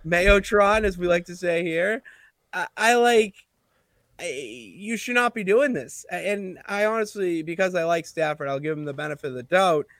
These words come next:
and say that, you know, he's kind of in a different element right now. He's not used to,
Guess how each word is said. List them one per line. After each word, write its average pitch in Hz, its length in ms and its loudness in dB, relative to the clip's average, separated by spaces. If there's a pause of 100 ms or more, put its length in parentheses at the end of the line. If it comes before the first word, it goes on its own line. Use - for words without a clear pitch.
(380)
and 156 180 -4
say 170 260 0
that, 165 360 4
you 165 160 -4
know, 151 460 0 (340)
he's 175 240 -14
kind 359 340 -2
of 254 200 -2
in 226 500 -2 (240)
a 170 140 -6 (160)
different 196 640 -2
element 165 440 0
right 127 240 -6
now. 117 280 -12
He's 127 120 -12
not 170 200 -4
used 190 320 -6
to, 143 260 2